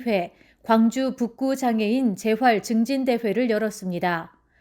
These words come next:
이날 대회에는 문인 북구청장, 진건 광주 장애인 총연합회장과 장애인단체 대표들,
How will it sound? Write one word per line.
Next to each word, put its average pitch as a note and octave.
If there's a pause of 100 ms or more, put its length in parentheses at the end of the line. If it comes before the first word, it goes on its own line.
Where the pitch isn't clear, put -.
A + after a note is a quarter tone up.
(400)
이날 C4
대회에는 A3+
문인 C4+
북구청장, A#3 (300)
진건 A#3+
광주 A3+
장애인 B3
총연합회장과 A3+
장애인단체 A#3+
대표들, A3